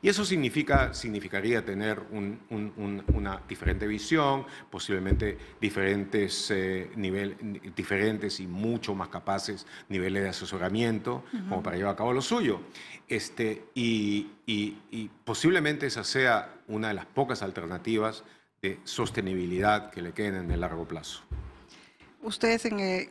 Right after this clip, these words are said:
Speaker 2: cumplimos trece años de existencia en medio de una crisis que amenaza a la democracia y a los conceptos más básicos de representación y buen gobierno.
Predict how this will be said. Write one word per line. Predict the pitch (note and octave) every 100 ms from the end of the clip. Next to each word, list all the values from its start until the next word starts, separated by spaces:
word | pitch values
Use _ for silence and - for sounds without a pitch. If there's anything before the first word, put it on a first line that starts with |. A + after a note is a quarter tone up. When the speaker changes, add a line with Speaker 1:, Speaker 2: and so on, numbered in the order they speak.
| -
Speaker 2:
cumplimos | A3 G3+ A#3+ A#3 A#3
trece | A3+ A3+
años | A3 A3+
de |
existencia | G#3+ F#3 - A3+ A3+ A#3+
en | G#3+
medio | G#3 G#3+
de | G#3
una | G3+ G3
crisis | A3+ A#3 A#3+ -
que | G#3
amenaza | F#3+ G3+ G#3+ G#3 A3 G#3 -
a | -
la | F#3
democracia | F#3 F#3 F3+ G#3+ G#3+ A3
y |
a | G3
los | F#3
conceptos | - F#3 G3+ - G3+
más | G3+ F3+
básicos | G3+ - - - G#3
de | C#3
representación | F2 F3 G2 F3+ - G3+
y |
buen | F#3+ G3
gobierno. | F#3+ F#3 E3+ E3+ F3